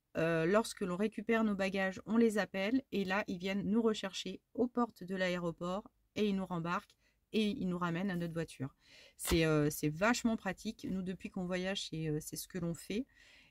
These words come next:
Et, euh, et c'est très, très sérieux surtout. Notre voiture est sécurisée dans un parking,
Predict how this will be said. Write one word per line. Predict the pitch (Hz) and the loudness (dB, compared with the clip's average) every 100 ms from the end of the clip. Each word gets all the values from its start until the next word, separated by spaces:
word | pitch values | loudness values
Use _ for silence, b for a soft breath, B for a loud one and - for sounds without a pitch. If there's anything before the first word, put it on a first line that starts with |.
| - | -6
Et, | 180 180 180 | -2 0 2
euh, | 170 165 160 156 160 156 151 147 | 2 0 0 -2 -2 -2 -2 -2
et | - | -4
c'est | - - | -8 -10
très, | - 208 | -6 -4
très | - | -4
sérieux | 196 180 170 180 | -6 -4 -6 -6
surtout. | - 156 - 208 | -6 -8 -2 -2
Notre | 185 170 | -2 -4
voiture | - 170 - 185 175 | -2 -4 -4 -8 -6
est | 156 | -6
sécurisée | 151 196 - 185 175 165 180 - | -4 -6 -6 -4 -4 -2 -4 -4
dans | 170 165 160 | -4 -4 -2
un | 170 156 156 143 | -2 -2 0 -2
parking, | 147 180 - - 185 180 | -2 -6 -6 -6 -4 -2